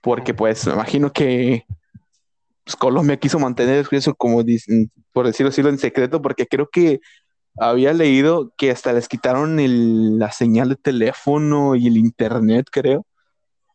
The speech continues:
Speaker 2: ¿En
Speaker 1: O sea,
Speaker 2: serio?
Speaker 1: estuvo, o sea, sí, güey, leí por ahí algo, una nota así que decía que les habían quitado el internet, la, la señal y la electricidad.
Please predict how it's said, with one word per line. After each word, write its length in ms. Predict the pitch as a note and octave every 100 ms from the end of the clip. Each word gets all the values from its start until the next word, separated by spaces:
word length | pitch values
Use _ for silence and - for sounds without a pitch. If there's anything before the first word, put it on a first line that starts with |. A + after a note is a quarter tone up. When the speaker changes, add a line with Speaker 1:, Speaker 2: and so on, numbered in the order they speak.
| _ - -
Speaker 2:
¿En 60 |
Speaker 1:
O 40 | A2+
sea, 120 | -
Speaker 2:
serio? 60 | C#3
Speaker 1:
estuvo, 240 | - B2 - _ A2+ B2 D3
o 40 | -
sea, 320 | B2+ A#2 A2 -
sí, 240 | - D#3
güey, 200 | A3 F#3+
leí 200 | D3+ D3
por 160 | F3+ F3
ahí 420 | E3 F3 E3+ D#3+
algo, 240 | D#3 E3
una 200 | E3 E3+
nota 200 | E3 E3 D#3
así 140 | D#3+
que 180 | - D#3
decía 260 | C#3 D3
que 340 | D3 D3+ C3 A2+ _ _ _ _
les 120 | B2+
habían 180 | B2+ C3
quitado 240 | C#3 D3
el 80 | D3+
internet, 800 | D3+ - B2 B2 A#2+ B2 C3 C#3+
la, 360 | D3 C#3+ B2 A#2 A#2
la 140 | A2+
señal 520 | - B2 G#2+ G#2 A#2 C#3+
y 100 | D3
la 220 | A#2+ A2
electricidad. 760 | A2 A2+ - A#2 - A#2 A#2+